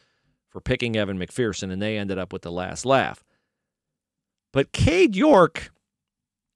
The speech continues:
he makes a lot of long field goals, fifteen of fifty yards or more.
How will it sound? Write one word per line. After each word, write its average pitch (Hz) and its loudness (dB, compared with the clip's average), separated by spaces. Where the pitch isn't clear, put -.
he 196 -2
makes 220 2
a 165 6
lot 196 6
of 151 6
long 240 4
field 269 4
goals, 285 2
fifteen - -4
of 180 0
fifty 233 -2
yards 190 2
or 220 2
more. 226 0